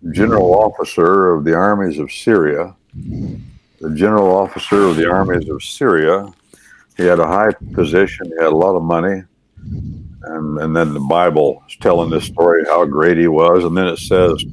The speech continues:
comma, "and he was a leper." He had leprosy.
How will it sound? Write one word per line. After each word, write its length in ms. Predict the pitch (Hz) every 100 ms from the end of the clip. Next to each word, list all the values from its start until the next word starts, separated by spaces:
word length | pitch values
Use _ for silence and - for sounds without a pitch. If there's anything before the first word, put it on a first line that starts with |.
| -
comma, 440 | 113 82 76 80 _ _ _ _ _ _
"and 220 | 90 80
he 140 | 82 85
was 220 | 80 78
a 40 |
leper." 560 | 73 73 87 - - - - - - - _ -
He 60 | 90
had 100 | 90
leprosy. 500 | 127 78 - -